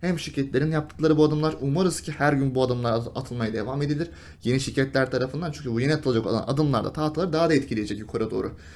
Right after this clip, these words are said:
Ee, diğer şirketleri de hareketlendirecek, piyasa hareketlenecek, can bulmuş olacak anlayacağınız belki de.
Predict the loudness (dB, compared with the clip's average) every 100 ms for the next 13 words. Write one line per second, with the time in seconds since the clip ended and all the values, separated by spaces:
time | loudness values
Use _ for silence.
0 | -18 -2 2 4 2 4 4 4 0 -2
1 | -2 0 0 2 -2 -2 -4 -2 -2 -2
2 | -2 2 2 2 0 0 -4 -4 -8 -6
3 | 2 2 2 -2 -4 -8 -8 -6 -6 -4
4 | -4 -6 -6 -6 -6 -6